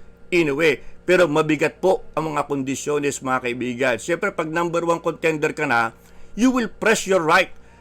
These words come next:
to get a title shot. Ang tagal mo naghintay, di po ba? So, yan po ang burden ng pagiging undisputed champion. Wala kang pahinga. Pagkatapos ng number one contender ng W B C,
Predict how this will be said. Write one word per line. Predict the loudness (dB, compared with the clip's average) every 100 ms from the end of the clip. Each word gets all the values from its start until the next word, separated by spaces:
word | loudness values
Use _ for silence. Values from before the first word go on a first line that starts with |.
| -20 -20 -14 -2
to | 2
get | 4 2 2
a | -2
title | 2 2 2 0
shot. | 0 0 -2
Ang | -2
tagal | 0 0 0
mo | 0
naghintay, | -2 -2 -4 0 0 2
di | 0
po | 0
ba? | 2 2 2 -2 -16
So, | -4 -2
yan | 0 -2 0
po | 0 0
ang | 0 -2 0
burden | 2 2 2 0 0
ng | -4
pagiging | -4 -2 -4 -4 -4 -2
undisputed | -2 -4 -6 -6 -6 -4 -6 -4
champion. | -2 0 0 0 0 0 -6 -16 -20 -4
Wala | 2 6 6 6
kang | 2 0
pahinga. | 2 2 2 2 2 -2 -10 -12 -8 -6
Pagkatapos | -4 0 2 2 0 -2
ng | 0
number | 0 2 2
one | 2
contender | 2 -2 0 0 2 0
ng | 0
W | 0 0 -2
B | -4
C, | -2 0 -2